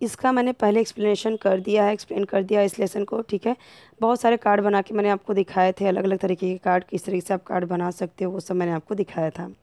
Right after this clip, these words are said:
ठीक है। आज हम देखने वाले हैं इसका प्रश्न उत्तर। चलिए स्टार्ट करते हैं।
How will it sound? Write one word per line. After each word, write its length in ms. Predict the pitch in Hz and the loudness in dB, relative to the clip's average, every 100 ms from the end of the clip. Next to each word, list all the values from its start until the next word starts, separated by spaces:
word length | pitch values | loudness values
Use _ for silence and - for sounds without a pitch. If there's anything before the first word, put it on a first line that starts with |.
| - | -8
ठीक 140 | 190 262 | -4 -4
है। 80 | - - - - - - | -4 -16 -20 -20 -8 2
आज 200 | 233 254 | 4 4
हम 100 | 247 | 2
देखने 260 | 233 233 | 2 4
वाले 180 | 220 214 | 4 4
हैं 40 | |
इसका 200 | 220 - | 2 0
प्रश्न 340 | 220 - - 180 | -2 -2 -4 -8
उत्तर। 340 | 156 170 165 _ _ _ - | -8 -8 -10 _ _ _ -8
चलिए 220 | 208 220 | 0 0
स्टार्ट 280 | - 190 185 | 2 0 0
करते 280 | 208 202 | -4 -2
हैं। 140 | 202 | -2